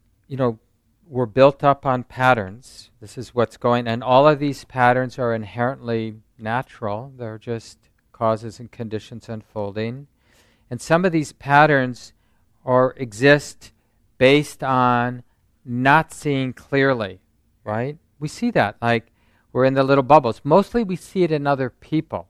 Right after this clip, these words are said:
"Oh, he, she, this person over here, they're in that loop. I recognize that loop," right? And especially with our partners and close friends, we really see, like, when they're spinning in one of their loops. Like, "Oh yeah, that's just that little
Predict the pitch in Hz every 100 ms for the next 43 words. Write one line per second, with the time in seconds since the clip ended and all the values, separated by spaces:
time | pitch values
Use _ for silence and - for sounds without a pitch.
0 | - 131 135 117 101 _ _ _ _ _
1 | - 143 139 135 127 - 131 127 123 123
2 | - - 131 - 127 120 113 131 123 123
3 | 120 _ _ _ _ _ - 117 139 139
4 | 151 139 147 127 135 139 147 160 143 143
5 | 143 139 139 185 175 - 127 123 151 175
6 | _ 127 131 - 180 - 180 165 165 151
7 | 151 143 143 139 - 131 - 139 - -
8 | 165 160 131 123 - _ _ - 135 131
9 | 156 170 156 - 170 151 127 113 135 127
10 | 131 - - 139 131 127 123 120 120 117
11 | 120 123 180 208 - - 117 139 143 127
12 | 120 - 135 - - 120 120 131 147 151
13 | 143